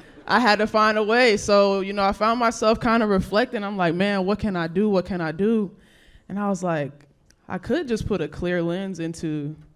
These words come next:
the radars," which is what my brother was playing in at the time. Um, and, and I walk into the Oakley store on Michigan Ave, and I'm like, "I need these, these, these, and these.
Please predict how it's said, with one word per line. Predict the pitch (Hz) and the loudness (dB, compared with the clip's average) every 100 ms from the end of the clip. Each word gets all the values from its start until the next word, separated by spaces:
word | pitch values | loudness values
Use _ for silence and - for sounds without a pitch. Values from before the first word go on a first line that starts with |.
| _ _ - | _ _ -10
the | 143 | -6
radars," | 151 208 160 120 185 - - - - - | -4 -6 -6 -8 -10 -14 -20 -20 -20 -20
which | - | -10
is | |
what | 170 160 | -10 -8
my | 160 | -8
brother | 165 170 160 | -8 -8 -8
was | 143 | -10
playing | - 165 156 | -8 -6 -6
in | 156 | -6
at | 143 | -8
the | - | -12
time. | - 151 151 160 156 _ _ _ _ _ _ | -12 -10 -8 -10 -14 _ _ _ _ _ _
Um, | - 170 165 160 160 156 156 - - | -6 -4 -2 -4 -6 -8 -12 -20 -10
and, | 165 165 160 151 147 - _ _ _ - | -4 -4 -4 -6 -10 -16 _ _ _ -10
and | 160 180 | -4 -2
I | 185 | 0
walk | 180 180 185 190 | 2 2 0 -2
into | 185 - 190 180 185 185 - - - | -8 -4 -2 0 -2 -6 -10 -20 -14
the | 180 165 | -6 -2
Oakley | 180 196 | -2 -4
store | 190 - 190 190 | -8 -4 0 0
on | 190 | -2
Michigan | 185 180 196 190 | -6 -8 -6 -4
Ave, | 190 208 220 202 | 0 0 0 0
and | 170 165 | -2 -2
I'm | 165 | -2
like, | 165 160 151 - _ - | -2 -4 -6 -14 _ -8
"I | 180 | -4
need | 175 165 | -4 -4
these, | 175 233 247 | -4 -6 -6
these, | 214 214 190 | -6 -8 -8
these, | 190 202 | -8 -8
and | 208 | -8
these. | 175 165 175 190 - | -6 -6 -8 -12 -18